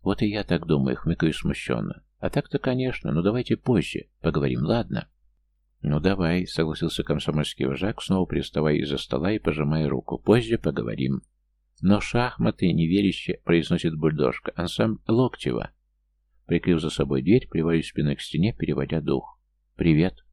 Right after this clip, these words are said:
Вяло вскидываю руку, приветствуя Льва, с которым мы после того случая не то чтобы сдружились, но всё ж таки общаемся, раз уж не только в одну школу,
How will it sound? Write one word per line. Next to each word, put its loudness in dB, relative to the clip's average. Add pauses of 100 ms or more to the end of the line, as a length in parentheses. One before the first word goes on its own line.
(720)
Вяло 0
вскидываю 2
руку, 2
приветствуя 0
Льва, 0
с -18
которым -2
мы 0
после -4
того 0
случая 0
не 4
то 0
чтобы 0
сдружились, 0 (120)
но -2
всё 0
ж -6
таки -2
общаемся, -2
раз -2
уж -14
не 2
только 2
в 4
одну 0
школу, -2